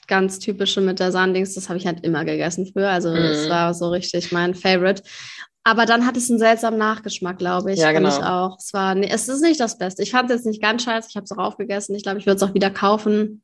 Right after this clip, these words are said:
Speaker 1: aber jetzt nicht. Ja, es ist nicht der neue Favorit.
Speaker 2: Genau. Und ich hatte
Speaker 1: Stimmt.
Speaker 2: auch schon öfter gehört, ich glaub von, äh, wie heißt das, Grünkraft oder sowas. Da gab's ja auch so
Speaker 1: Mhm.
Speaker 2: Puddings von.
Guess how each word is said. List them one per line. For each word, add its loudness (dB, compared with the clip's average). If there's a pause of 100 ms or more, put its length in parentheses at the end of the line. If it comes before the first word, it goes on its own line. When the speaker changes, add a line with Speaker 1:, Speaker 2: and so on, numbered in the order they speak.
Speaker 1:
aber 2
jetzt -4
nicht. 0 (920)
Ja, 2
es -6
ist 2
nicht 2
der 2
neue 2
Favorit. -2 (1300)
Speaker 2:
Genau. -6
Und 6
ich 2
hatte 6
Speaker 1:
Stimmt. 4
Speaker 2:
auch 4
schon 0
öfter 2
gehört, 4
ich -12
glaub 4
von, -4
äh, -2
wie -4
heißt -10
das, -10
Grünkraft 4
oder 6
sowas. 4
Da 4
gab's 2
ja 4
auch 4
so -2
Speaker 1:
Mhm. 8
Speaker 2:
Puddings 4
von. 2